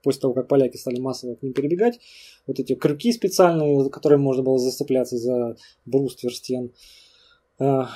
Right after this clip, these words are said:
вот эта тактика с разведки, а потом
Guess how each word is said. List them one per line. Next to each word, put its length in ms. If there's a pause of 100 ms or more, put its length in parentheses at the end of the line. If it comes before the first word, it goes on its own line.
(140)
вот 160
эта 180
тактика 800
с 380
разведки, 520
а 80
потом 320